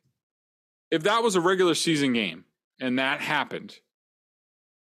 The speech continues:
Mac Jones throwing a pass like that where nobody really has a chance from the eight-yard line, I mean, at least put it up for Devontae Parker to go leap up over everybody and get it. He didn't do that. I thought it was a bad play.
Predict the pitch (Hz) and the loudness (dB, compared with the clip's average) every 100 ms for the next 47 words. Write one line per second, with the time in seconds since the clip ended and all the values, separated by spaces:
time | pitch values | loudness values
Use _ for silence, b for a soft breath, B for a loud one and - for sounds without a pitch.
0 | _ _ - 127 143 - 165 147 160 147 | _ _ -2 0 0 2 2 2 2 2
1 | 123 - 135 127 - 135 113 120 120 117 | 0 0 -2 -2 0 0 2 2 2 2
2 | 113 113 135 156 160 165 147 151 135 127 | 2 4 4 6 6 6 6 6 4 4
3 | 120 107 - 117 101 - 135 131 139 185 | 0 0 -2 0 0 0 0 2 2 2
4 | 135 135 165 185 190 208 202 - _ _ | 4 4 4 4 2 2 -2 -6 _ _
5 | _ _ _ - 156 160 160 247 - - | _ _ _ -4 0 4 4 4 2 -4
6 | _ - 330 285 247 240 208 - 180 202 | _ -4 0 2 0 0 -6 -4 -4 -2
7 | 196 - 190 190 151 131 151 123 143 180 | -2 -2 -2 -2 -2 0 0 0 -2 -2
8 | 170 165 151 120 117 110 101 101 95 95 | -2 0 0 2 2 2 0 -4 -4 -2
9 | 160 160 - b b - 165 190 190 151 | 0 0 -4 b b -2 2 4 2 4
10 | 160 147 120 113 - _ _ _ _ _ | 4 6 4 2 -2 _ _ _ _ _
11 | _ 147 160 165 147 131 - 131 135 160 | _ -4 2 4 4 2 2 2 4 0
12 | 147 131 113 120 143 | 0 2 4 2 0